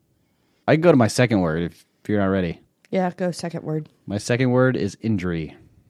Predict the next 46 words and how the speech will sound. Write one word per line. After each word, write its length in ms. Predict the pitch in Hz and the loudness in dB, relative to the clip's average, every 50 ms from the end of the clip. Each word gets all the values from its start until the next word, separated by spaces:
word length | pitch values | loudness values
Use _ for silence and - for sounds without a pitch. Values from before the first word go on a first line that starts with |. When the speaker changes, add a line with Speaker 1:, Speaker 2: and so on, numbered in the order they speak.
| _ _ - | _ _ -2
Speaker 2:
<laughs> 0 | 196 - - 226 202 - - - - - 170 170 - 160 156 - - 147 - _ _ _ _ _ - | -2 2 4 4 4 4 4 4 6 6 4 4 2 0 -2 0 -2 -4 -4 _ _ _ _ _ -10
Yeah. 200 | - 110 98 - _ _ _ _ _ _ - | -10 -10 -10 -10 _ _ _ _ _ _ -10
Speaker 1:
It's, 140 | 107 - | -8 -2
I 80 | 120 117 | 0 2
was 160 | 117 113 110 | 2 2 2
fighting 300 | - 120 117 113 113 113 | 2 4 4 4 4 2
that 120 | 107 92 - | 0 0 -2
stupid 540 | - - - - - - 135 127 - 123 | -6 -8 -8 -8 0 0 0 2 2 -2
Achilles 400 | 113 - - 123 113 104 101 92 | -2 -2 -2 0 2 2 2 0
injury 600 | 101 101 90 85 92 95 95 92 92 92 90 80 - - _ _ _ | 0 -2 -2 -2 -2 -2 -2 0 -2 -2 -4 -6 -10 -18 _ _ _
for 340 | - - 107 101 98 98 98 | -10 -6 -2 -2 0 0 -2
a 40 | |
good 320 | 90 92 - 117 107 98 90 | -4 -2 -2 -2 -2 -2 -2
chunk 240 | - 113 101 98 - | -4 -4 -4 -2 -4
of 80 | 95 | -4
the 80 | 90 92 | -4 -2
year. 240 | 92 92 90 90 - - | -2 -2 -4 -4 -4 -4
It, 180 | - 117 - | -4 -4 -2
it 60 | 117 120 | -2 -4
was 160 | 117 104 104 | -4 0 2
there 160 | 120 123 127 | 2 4 4
at 100 | 131 - | 2 0
the 80 | - 117 | -4 -12
f-, 200 | - - _ _ _ | -12 -14 _ _ _
start 280 | - - - 127 127 123 | -10 0 4 4 4 4
of 60 | 117 | 4
the 60 | 123 | 2
year. 200 | 120 120 117 117 110 | 4 4 4 4 4
I 60 | 101 | 2
tried 240 | - - 110 107 101 | 2 0 -2 0 0
to 60 | 107 | 2
run 200 | 113 117 117 110 | 0 0 0 0
through 220 | - 123 123 120 | -2 -2 -2 -2
it 80 | - - | -2 -2
like 160 | 90 98 - | -4 -4 -4
I 60 | 107 | -4
do 160 | 101 110 113 | -2 0 0
everything 260 | 110 104 113 110 110 107 | 0 0 -2 -2 -2 -2
else. 380 | 101 98 104 - - - - _ _ _ _ _ _ _ _ _ _ | 0 -2 -2 -4 -8 -14 -16 _ _ _ _ _ _ _ _ _ _
Finally, 500 | - - - 139 127 131 127 120 117 113 | -18 -2 2 4 4 4 4 4 4 2
after 200 | 107 - - 117 | 2 0 -2 -6
Buck 220 | 95 90 107 - - | -2 -2 -2 -2 -2
fifty 280 | - 101 - - 110 | -6 -6 -4 -2 -2
was 160 | 101 101 98 | -2 -2 -2
done, 500 | 87 107 101 98 95 95 95 95 90 - - _ _ _ _ _ | 0 0 0 0 0 0 -2 -4 -4 -8 -12 _ _ _ _ _
I 480 | - 101 101 95 95 92 92 90 90 | -6 -4 -2 -2 -2 -2 -2 -4 -6